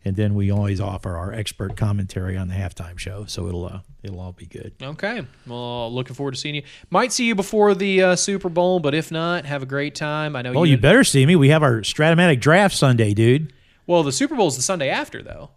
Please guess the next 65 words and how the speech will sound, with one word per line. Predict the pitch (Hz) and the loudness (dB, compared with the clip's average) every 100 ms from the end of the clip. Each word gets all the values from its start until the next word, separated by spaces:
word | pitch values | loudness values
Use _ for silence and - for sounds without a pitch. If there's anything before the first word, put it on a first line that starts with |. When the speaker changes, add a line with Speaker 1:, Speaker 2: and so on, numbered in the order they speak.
| _ | _
Speaker 2:
I'll | 196 226 | 4 4
Speaker 1:
Yeah, | |
Speaker 2:
s-, | - - | 4 0
well, | 196 208 180 165 | 2 4 4 2
Speaker 1:
y-, | |
Speaker 2:
yeah, | 170 180 | 0 2
Speaker 1:
yeah, | 247 113 | 4 4
Speaker 2:
you're | 127 | 2
right. | - - | -2 2
Speaker 1:
but | |
Speaker 2:
I'll | 202 | 2
Speaker 1:
you're | - 220 | 4 4
Speaker 2:
see | |
Speaker 1:
gonna | 180 143 | 6 4
Speaker 2:
you | |
Speaker 1:
see | - 220 | 4 4
Speaker 2:
before | 160 | 6
Speaker 1:
me | 151 | 6
Speaker 2:
the | 127 | 6
draft. | 135 135 | 4 4
Speaker 1:
before. | 226 220 120 180 - | 4 6 6 4 0
Speaker 2:
We're | 330 | 0
not | 311 | 0
gonna | 214 151 | 0 -4
podcast | - 175 175 147 131 131 | -2 -2 0 0 0 -2
at | 117 | -6
the | |
Stratomatic | - 143 139 123 127 127 113 | -4 -2 -2 -2 -4 -6 -8
draft. | 123 123 123 | -6 -4 -4
I | 185 | -2
don't | 202 | 0
Speaker 1:
No, | |
Speaker 2:
wanna, | 156 | 2
Speaker 1:
we're | 131 | 0
not. | 160 226 101 196 | 0 -2 0 4
Speaker 2:
I | |
don't | 277 247 | 6 8
wanna | 214 156 | 6 4
bore | 165 190 175 | 4 6 4
anybody | 147 143 139 | 4 4 2
Speaker 1:
When | 131 151 | 0 -2
Speaker 2:
to | 151 | -2
Speaker 1:
you | 175 | 2
Speaker 2:
hear, | 143 139 | 4 4
Speaker 1:
said, | 131 | 4
Speaker 2:
but | 127 | 4
Speaker 1:
"See | - 269 285 | 8 10 10
me," | 226 139 151 | 8 6 2
it's | 120 117 | 2 -2
like, | 117 104 | -4 -2
yeah, | 143 | 0
Speaker 2:
True. | 214 160 123 113 113 | 4 6 4 0 -2
Speaker 1:
yeah. | 139 | -2
Speaker 2:
Yeah, | 131 | 0
that's | 139 147 | -2 -4
true. | 147 | -4
I | 131 | -4
do | 147 | -2
see | 185 180 | -2 0
you | 156 143 | 0 0
outside | 143 143 127 | -2 -2 -4
of | |
the | 113 | -6
podcast, | 123 120 107 113 110 - | -8 -10 -10 -10 -10 -10
but, | 110 | -4